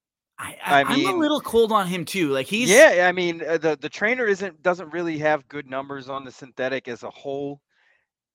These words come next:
Speaker 2: And, you know, he has good numbers on the turf. I, I just don't understand why he's in this spot, to be honest. But whatever. Uh, you have my buddy B,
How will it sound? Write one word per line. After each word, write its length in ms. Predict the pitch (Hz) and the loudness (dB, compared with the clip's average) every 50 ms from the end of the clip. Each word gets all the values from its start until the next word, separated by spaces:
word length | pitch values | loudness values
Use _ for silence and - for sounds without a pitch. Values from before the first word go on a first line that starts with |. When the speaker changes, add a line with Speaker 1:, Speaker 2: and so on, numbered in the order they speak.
| _ | _
Speaker 2:
And, 420 | 170 156 156 156 151 156 151 147 _ _ _ _ _ _ _ _ _ _ | -2 2 2 2 0 0 -6 -12 _ _ _ _ _ _ _ _ _ _
you 100 | 190 180 | -6 -2
know, 160 | 170 151 151 | -2 -2 0
he 140 | 165 208 240 | 0 2 6
has 180 | 247 202 156 | 6 6 6
good 180 | - - 185 165 | 4 -2 -4 -2
numbers 320 | 156 165 165 156 143 - | -2 -4 -4 -4 -6 -8
on 100 | 147 139 | -10 -10
the 80 | 123 117 | -10 -12
turf. 400 | - - - 311 320 247 185 - - - | -14 -6 -4 -2 -2 -2 -4 -8 -10 -4
I, 280 | 147 156 190 233 196 - | 2 4 6 6 4 4
I 160 | - - 226 | 2 0 0
just 220 | 208 - 175 - - | 0 -2 -6 -4 -4
don't 140 | 160 139 | -4 -4
understand 360 | 135 135 123 - - 139 120 120 | -4 -8 -10 -12 -12 -12 -8 -6
why 180 | 120 117 117 | -6 -6 -6
he's 120 | 117 107 113 | -6 -8 -12
in 100 | 113 110 | -16 -18
this 120 | 104 - | -20 -20
spot, 320 | - - - 127 107 - - _ | -12 -6 -6 -6 -6 -6 -10 _
to 80 | - 113 | -20 -18
be 140 | 107 107 | -16 -12
honest. 380 | 113 117 123 123 127 123 - - _ _ _ _ _ _ _ _ - | -8 -6 -6 -6 -8 -10 -14 -20 _ _ _ _ _ _ _ _ 4
But 200 | 170 160 - 139 | 4 4 4 4
whatever. 480 | 170 214 208 180 160 139 156 156 156 - _ _ _ _ _ _ _ - | 4 6 6 6 6 6 2 -2 -2 -6 _ _ _ _ _ _ _ 2
Uh, 300 | 151 151 151 143 143 143 143 | 4 6 6 6 4 2 0
you 180 | 147 156 151 | -4 -4 0
have 340 | 156 156 147 147 143 127 120 _ _ _ _ _ _ _ _ _ _ | 2 4 4 4 2 0 -4 _ _ _ _ _ _ _ _ _ _
my 180 | 143 147 156 160 | 2 2 2 2
buddy 400 | 151 131 - 160 156 151 147 143 127 110 | 2 2 2 4 4 4 2 -4 -8 _
B, 460 | - 151 170 165 139 120 120 135 151 | -10 -10 -8 -6 -8 -8 -10 -12 -16